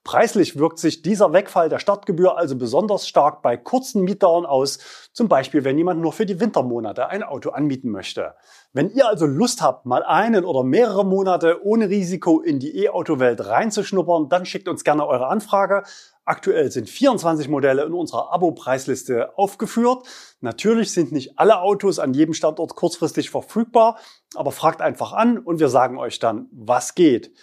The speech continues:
Wenn ihr beim Modell oder Standort flexibel seid, können wir in den meisten Fällen sehr kurzfristig ein passendes Fahrzeug anbieten. Neu im Abo mit dabei sind auch unsere Cupra Born.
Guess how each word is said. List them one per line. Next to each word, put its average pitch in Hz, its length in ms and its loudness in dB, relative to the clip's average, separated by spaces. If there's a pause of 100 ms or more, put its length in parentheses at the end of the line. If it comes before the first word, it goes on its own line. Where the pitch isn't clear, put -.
(320)
Wenn 135 120 -4
ihr 202 140 4
beim 147 180 2
Modell 151 500 2
oder 208 200 2
Standort 180 400 -2
flexibel 202 440 -2
seid, 156 380 0
können 185 300 -4
wir 175 80 0
in 165 40 -4
den 131 140 -2
meisten 170 380 -2
Fällen 139 280 -2
sehr 196 160 0
kurzfristig 180 720 -4
ein 160 140 -8
passendes 127 400 -6
Fahrzeug 123 380 -10
anbieten. 135 560 -8 (260)
Neu 135 240 2
im 220 100 2
Abo 208 280 2
mit 165 240 -2
dabei 165 300 4
sind 196 200 0
auch 190 220 0
unsere 160 480 -2
Cupra 147 320 0
Born. 233 400 4